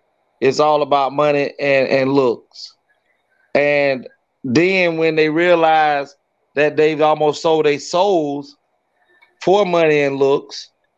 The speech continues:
and not really getting down to the key of knowing what this man's thought process of raising children i-, are, um, then we realize that, you know, we, we, they make choices of, of being with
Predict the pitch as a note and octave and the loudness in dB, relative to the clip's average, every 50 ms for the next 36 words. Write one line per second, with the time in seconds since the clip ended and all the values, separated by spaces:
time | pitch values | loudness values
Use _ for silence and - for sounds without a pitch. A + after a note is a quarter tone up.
0 | _ _ - C#3 C#3 C#3+ D#3 D#3+ D#3+ C#3+ D3 D#3+ D#3+ D3+ D3+ C#3+ C3+ D3 D#3+ D#3 | _ _ -2 0 0 2 2 0 -2 -2 -2 -4 -4 -4 -6 -6 -4 -4 -2 -2
1 | D3+ D3+ D3+ D3+ D3+ D3 D3 - D#3+ C#3+ C#3 C#3 C#3 - - D#3+ D#3+ D#3 D3 C#3+ | 0 0 0 0 0 -4 -4 -4 -2 0 0 0 -2 0 2 4 4 6 4 4
2 | C#3+ C3 C#3+ D3+ D3 D3 D3 C#3+ C#3 C#3 C3+ - _ _ _ _ _ _ - A#2+ | 2 0 0 0 2 4 4 4 2 2 -2 -6 _ _ _ _ _ _ -2 2
3 | D3+ D#3+ C#3+ C3+ D3+ D#3+ D3 C3+ C#3 D3+ D3+ D#3 D3+ D3 C#3+ C#3+ C3+ - - _ | 2 2 2 0 -4 -6 -6 -4 -2 -2 0 0 0 0 0 -2 -4 -6 -12 _
4 | _ _ _ _ _ - D3+ D3+ D3+ C3+ - - - E3 D#3 D3+ D3+ D3 - C#3+ | _ _ _ _ _ -2 0 0 0 -2 -4 -4 -2 0 0 0 0 -2 -2 0
5 | D3 C#3+ C#3 - - - - - - D3 D3 D3+ D#3 D#3+ D#3+ D#3 D3+ - C3 C3 | 0 0 0 -2 -6 -10 -10 -6 0 2 4 4 4 4 2 0 -2 -4 -2 2
6 | D3 D3 D3+ C#3+ B2+ C3+ C3 C3 - - D3+ C#3+ C#3 A#2+ C3 C3 A#2 A2+ C3 B2+ | 2 2 0 0 -4 -6 -6 -4 0 2 2 2 2 0 -2 -4 -2 0 -2 -2
7 | - - _ _ _ - B2+ C3 B2+ C3 C#3 D#3+ E3+ _ _ _ _ _ _ _ | -2 -4 _ _ _ 0 0 2 2 2 0 -2 -6 _ _ _ _ _ _ _
8 | _ _ _ _ _ _ - - - C#3+ C#3+ C#3+ C#3+ C#3 C#3 C3+ C3 B2+ B2 B2 | _ _ _ _ _ _ -16 -6 -2 0 0 2 2 2 2 2 2 2 0 -2
9 | B2+ - _ _ - _ _ _ _ _ _ - - D#3+ E3+ E3+ E3 D#3+ D#3 E3 | -6 -10 _ _ -20 _ _ _ _ _ _ -2 0 2 4 6 4 4 4 4
10 | E3 D#3+ D#3 D#3 D#3 D#3 D3+ D3+ C#3 D3+ D3+ D3+ D3 B2+ D#3 D#3 D#3+ D#3 D3+ D3+ | 4 4 4 4 2 2 0 0 -2 -2 -2 -2 -2 -4 -8 -8 -2 0 0 2
11 | D#3 D#3+ F3 E3+ - C3+ C#3+ D#3 D#3+ E3 E3+ E3+ E3+ E3+ C#3+ C#3+ - F3 E3+ E3 | 2 2 0 -2 -4 -6 -4 0 0 2 2 2 -2 -2 -4 -6 -2 0 2 2
12 | E3 - D3 D3+ C#3+ D3 C#3+ C#3+ D3 - - D3 D3 B2+ A#2 A2+ D3+ D#3 D#3+ D#3 | 0 -2 -4 -2 -2 -2 -2 -2 -8 -2 0 0 0 0 0 0 2 2 2 2
13 | D3 D3 D3 D3 C#3+ C3+ | 0 0 0 2 0 0